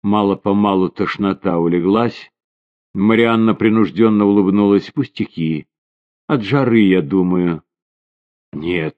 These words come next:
ты больна. Уже второй раз ты так теряешь сознание, тебе нужен врач». Он встал, готовый броситься на поиски Маддалены, но Марианна схватила его за руку и заставила сесть рядом с собою.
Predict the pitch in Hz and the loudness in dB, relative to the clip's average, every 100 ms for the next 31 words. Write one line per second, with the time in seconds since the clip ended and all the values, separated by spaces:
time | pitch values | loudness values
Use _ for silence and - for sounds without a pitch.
0 | - 90 85 117 127 - - - _ _ | -6 -4 0 0 0 -2 -10 -20 _ _
1 | _ _ _ - 90 82 - 107 117 120 | _ _ _ -18 -12 -12 -4 0 4 4
2 | 117 120 120 110 - 117 104 117 98 - | 4 2 0 -2 -2 -2 -2 -4 -2 0
3 | 110 110 104 - 120 107 113 98 92 87 | 2 2 0 0 -4 0 0 0 -2 -2
4 | - 90 98 101 85 104 117 117 98 - | -4 -2 -2 -4 -4 -2 -2 -2 -6 -12
5 | - _ _ _ _ _ _ _ _ _ | -18 _ _ _ _ _ _ _ _ _
6 | _ - 76 - - 120 127 123 104 107 | _ -14 -14 -12 -2 0 2 2 2 0
7 | 117 113 110 85 101 117 113 107 - - | 2 2 4 2 2 4 2 -2 -10 -4
8 | 107 98 - 110 104 95 - 92 92 80 | -2 -2 0 2 2 0 -4 -4 -2 -4
9 | 76 104 104 101 98 90 87 - _ _ | -2 0 2 2 2 0 -4 -6 _ _
10 | _ _ _ _ - 92 101 104 110 107 | _ _ _ _ -8 -2 2 2 2 2
11 | 101 101 - 104 98 101 98 95 92 110 | 0 -2 -2 -2 0 2 2 2 0 0
12 | 117 117 104 104 90 98 80 - 104 95 | 0 0 0 -2 0 -2 -4 -2 0 0
13 | 92 - - 101 - - 98 95 90 85 | -2 -4 -2 -2 -2 -6 -4 -4 -6 -8
14 | - 98 85 87 82 76 | -8 -6 -2 -2 -2 -4